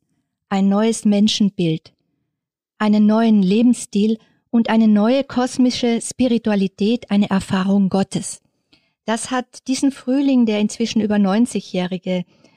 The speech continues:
Theologe Jürgen Moltmann gesagt und er hat betont, dass die Theologie heute vor sehr radikalen Herausforderungen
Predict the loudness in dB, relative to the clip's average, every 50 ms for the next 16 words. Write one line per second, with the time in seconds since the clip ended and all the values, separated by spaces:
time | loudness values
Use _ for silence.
0 | _ _ _ _ -4 -2 0 2 2 2 2 0 0 2 2 2 2 2 2 2
1 | 2 2 2 0 0 -2 -2 -4 -6 -4 -4 -4 -4 -4 -6 -8 -8 -8 -6 -6
2 | -6 -6 -4 -4 -2 -2 -2 -2 -4 -6 -8 _ _ _ _ _ -10 -10 -10 _
3 | _ -8 -4 -2 0 0 0 -2 -4 _ _ _ _ _ _ -4 -4 -4 -4 -6
4 | -6 -6 -6 -2 0 0 2 2 0 0 0 0 0 2 2 0 -2 -2 -2 -4
5 | -4 -2 -4 -2 -2 -2 -2 -2 -4 -4 -6 -8 -12 _ -12 -10 -8 -6 -6 -6
6 | -6 -8 -8 -6 -6 -6 -8 -8 -10 -10 -10 -8 -8 -8 -8 -6 -6 -4 -4 -6
7 | -8